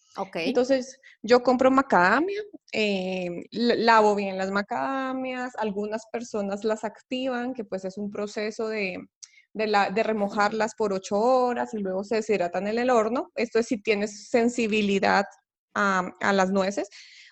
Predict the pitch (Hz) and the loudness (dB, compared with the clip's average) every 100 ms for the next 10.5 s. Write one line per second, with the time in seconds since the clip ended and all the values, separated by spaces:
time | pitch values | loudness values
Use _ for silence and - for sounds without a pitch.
0 | - 330 403 339 302 294 247 240 240 381 | 2 2 4 2 4 6 6 4 2 2
1 | 370 - 226 220 - 220 214 214 220 294 | 0 0 2 2 2 4 4 4 4 2
2 | 392 240 214 208 233 233 254 247 233 226 | 2 4 4 2 -2 -2 -4 -2 0 -2
3 | 202 214 214 220 220 220 - 226 233 294 | -2 -4 -2 2 2 2 2 2 4 2
4 | 349 339 330 330 220 202 196 208 - 254 | -2 0 0 -2 -2 -2 -4 -8 -8 -6
5 | 285 302 277 262 262 262 240 208 294 339 | -4 -4 -6 -6 -4 -4 -4 -4 -6 -8
6 | - 214 - 214 247 262 220 - 208 220 | -8 -8 -6 -2 0 0 -2 -4 -4 0
7 | 208 190 226 294 - 226 - 269 226 226 | 0 0 0 -4 -4 -6 -6 -4 -4 -2
8 | 247 285 302 302 262 226 214 196 196 254 | -2 -2 -2 -2 -2 -2 -2 -2 0 0
9 | 294 220 196 208 226 220 185 175 170 156 | 0 0 2 2 0 0 -2 -2 -8 -12
10 | _ _ - 196 | _ _ -8 -8